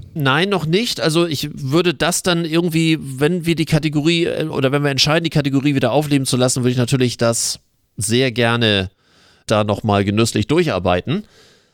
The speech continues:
In dem Zusammenhang wahrscheinlich, weil der Algorithmus denn, äh, mir das angezeigt hat, wurde mir gleich das nächste angezeigt. Es gibt nämlich auch ein Scheitern im Podcast,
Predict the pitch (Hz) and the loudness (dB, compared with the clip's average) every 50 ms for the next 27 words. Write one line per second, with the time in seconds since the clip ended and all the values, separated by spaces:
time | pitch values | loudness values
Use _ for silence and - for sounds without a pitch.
0 | _ _ - 156 147 170 180 175 - 170 151 139 139 151 185 180 180 180 160 147 | _ _ -2 0 0 0 0 0 0 0 0 2 2 2 2 2 0 0 0 0
1 | 139 139 - - 156 165 185 190 160 160 156 151 147 127 104 139 143 135 143 135 | 0 0 0 0 0 0 0 0 0 0 2 2 2 0 0 0 2 2 2 2
2 | 123 175 - - 185 165 143 - - 147 151 131 131 127 127 127 127 - 123 127 | 2 0 -2 0 -2 -4 -2 0 0 0 2 2 0 0 -2 -2 -2 0 0 2
3 | 123 120 123 120 123 131 127 123 120 127 - - 143 147 143 143 139 - - 170 | 2 2 0 0 0 0 2 0 0 -2 -2 -4 -2 -2 -2 0 -2 0 0 2
4 | 143 139 - - 139 127 - - 120 131 147 - 139 120 120 131 127 123 120 - | 0 0 0 0 -2 -2 -2 -2 0 0 0 0 0 0 0 0 0 0 -2 -2
5 | - 117 135 180 196 - - 117 92 110 107 98 95 - - - 95 90 127 175 | 0 0 0 0 0 -2 -2 -2 -2 -2 0 -2 -2 -2 0 0 2 0 0 -2
6 | - - 82 82 120 - - 143 143 143 139 135 135 127 - 139 147 - - - | -4 -6 -4 -2 -2 0 0 0 0 0 0 0 0 0 0 0 0 0 0 -4
7 | 123 123 - - - 123 135 170 185 180 156 143 120 110 - - 175 185 - - | -2 0 0 0 2 2 2 2 2 0 0 0 -2 -2 -2 -2 -2 -2 -4 -6
8 | - - 87 69 76 113 165 - - - | -4 -2 0 0 0 0 -2 -2 -6 -8